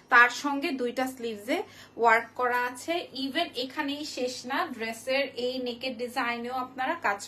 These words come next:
পাচ্ছেন, হ্যাঁ? আর আমি একটু ব্যাক সাইডটা দেখিয়ে দিই। ব্যাক সাইডটা আসবে হচ্ছে এই রকমের, ব্যাক সাইডটা আসবে এরকমের। আচ্ছা,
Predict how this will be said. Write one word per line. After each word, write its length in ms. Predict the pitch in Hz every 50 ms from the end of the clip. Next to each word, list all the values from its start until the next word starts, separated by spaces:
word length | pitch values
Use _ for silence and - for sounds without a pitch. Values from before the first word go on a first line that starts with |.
| - -
পাচ্ছেন, 400 | - - - - - - - - - - - - - - - -
হ্যাঁ? 240 | 370 392 381 262 - -
আর 200 | 185 196 185 180 -
আমি 200 | 214 220 233 247
একটু 200 | 254 - - 277
ব্যাক 240 | 233 233 233 233 -
সাইডটা 320 | - 277 269 262 - 285
দেখিয়ে 360 | 254 269 269 262 - 302 285
দিই। 100 | 311 311
ব্যাক 240 | 254 220 202 208 - -
সাইডটা 300 | - 226 220 - - 247
আসবে 300 | 233 233 - - - 254
হচ্ছে 360 | 254 254 247 - - - 349 381 - - - - - - - - -
এই 180 | - 226 240 226
রকমের, 420 | - - - - 175 - 277 - - - 202
ব্যাক 220 | 220 226 - - - -
সাইডটা 360 | 277 277 277 - - 302 294
আসবে 220 | 285 269 262 285
এরকমের। 400 | 269 226 185 - - - - - - -
আচ্ছা, 340 | - - - - - -